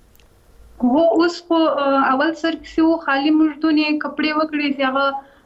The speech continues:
تقریباً څلور، آ، څلور سونو یې ویسې موږ وکړې. نو بیا چې هغه موږ جوړ کړو، اوس آمدن دونې راځي که، آ، موږ یو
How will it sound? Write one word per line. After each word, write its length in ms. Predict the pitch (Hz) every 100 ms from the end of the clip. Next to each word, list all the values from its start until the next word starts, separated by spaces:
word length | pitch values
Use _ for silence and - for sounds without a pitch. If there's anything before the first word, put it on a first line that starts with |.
| _
تقریباً 460 | 262 262 285 311 311
څلور، 460 | - 262 269 294 277 - -
آ، 160 | 247
څلور 320 | 240 254 269
سونو 260 | 262 254 247
یې 120 | 233
ویسې 240 | 226 226 233
موږ 160 | 226 226
وکړې. 260 | 226 214 - - - _ _ _
نو 80 | 262
بیا 160 | 285 320
چې 120 | 330
هغه 140 | 320
موږ 180 | 339 339 -
جوړ 140 | 339
کړو، 200 | 349 330 311
اوس 300 | 302 339 339
آمدن 400 | 302 294 339 320
دونې 220 | 349 339
راځي 280 | 311 294 320 320
که، 100 | 294 277 269 254 _ 269
آ، 480 | 254 240 240 247 247
موږ 260 | 262 285 302
یو 400 | 277 285 320